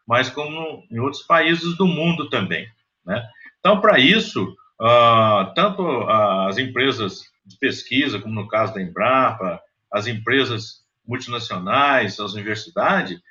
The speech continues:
elas trabalham também com o melhoramento genético convencional, pra atender essa parte, é, que não aceita o, o milho transgênico como alimentação ou humana ou alimentação animal.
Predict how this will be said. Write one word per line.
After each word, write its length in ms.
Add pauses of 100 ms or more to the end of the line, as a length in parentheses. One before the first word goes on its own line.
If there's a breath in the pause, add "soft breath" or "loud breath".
(140 soft breath)
elas 240
trabalham 560
também 420
com 100 (140)
o 60
melhoramento 500
genético 560
convencional, 800 (340)
pra 140
atender 520
essa 280
parte, 680 (360)
é, 380
que 180
não 420
aceita 680 (220)
o, 380
o 40
milho 300
transgênico 760
como 560 (260)
alimentação 840
ou 240
humana 500 (160)
ou 220
alimentação 760 (180)
animal. 680